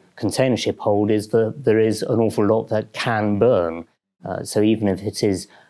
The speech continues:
effectively an inert cargo, it doesn't mean that it doesn't add its weight to the fire as it gets going. And some of the fires that we've seen have immense heat where actually steel melts, which, you know, is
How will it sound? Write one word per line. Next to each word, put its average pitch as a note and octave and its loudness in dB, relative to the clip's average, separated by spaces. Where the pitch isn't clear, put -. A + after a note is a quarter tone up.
effectively - -4
an G2 0
inert G#2 0
cargo, F#2+ 0
it F#2+ -2
doesn't G2+ -4
mean G2 0
that F2 -4
it G2 -2
doesn't F#2+ -4
add A2+ -2
its G2+ -4
weight G#2 0
to G2+ 0
the F#2+ -8
fire F#2+ -2
as F2 -4
it G2 -6
gets G2 -10
going. F#2+ -4
And F#2+ -6
some G2+ -2
of F2+ -2
the F#2+ 0
fires G2 -2
that G2+ -6
we've F2+ -8
seen G#2 -2
have G2 -6
immense A#2+ 2
heat F#2 -4
where G#2 0
actually G#2 -6
steel G#2+ 2
melts, G2 0
which, - -16
you G2+ -10
know, G2+ -4
is G2+ -4